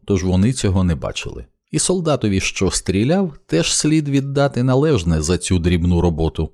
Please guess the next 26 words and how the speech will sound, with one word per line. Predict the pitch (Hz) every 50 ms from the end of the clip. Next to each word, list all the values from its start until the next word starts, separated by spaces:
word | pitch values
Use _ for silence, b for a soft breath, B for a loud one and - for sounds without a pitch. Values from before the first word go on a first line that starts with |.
| _ _ -
наслідки | 156 147 127 - - 135 117 - - - 85
якої | 82 85 165 - 85 82 82 87
видно | 85 90 120 117 104 110 110 104
і | 101
через | 104 - - 98 95 98 80 87
мільйон | 95 95 92 92 92 90 85 87 85
років. | 69 62 - - - - - - _ _ _ _ _ - -
Я | 82 -
кажу | - 90 87 80 85 90 82 80 -
не | 78 92 90 82
про | - - - 78
стрілянину, | - - - - 82 85 82 85 87 90 101 123 139 123 71 71 71 - _
а | - 90 82
про | - - 85 85
те, | - - 135 -
що | - - - 113 104
солдат | - - 113 104 104 98 95 104 101 98 - -
проламав | - 95 92 92 90 95 92 90 87
задні | 87 85 95 92 85 76 90 92
двері | 82 82 90 90 87 87 92
закритого | 76 95 92 - - 92 87 - 90 80 87 85
віконницею | 85 87 - - 95 90 85 82 85 82 - - 87 85 85
сувенірного | - - - 95 85 87 87 87 87 82 76 82 76 80 80
кіоску | - - 82 78 80 90 110 - - - - 107
навпроти | 101 87 82 82 73 - - - 82 82 - 85 80
Ельдорадо. | 78 76 73 71 78 76 62 57 58 50 -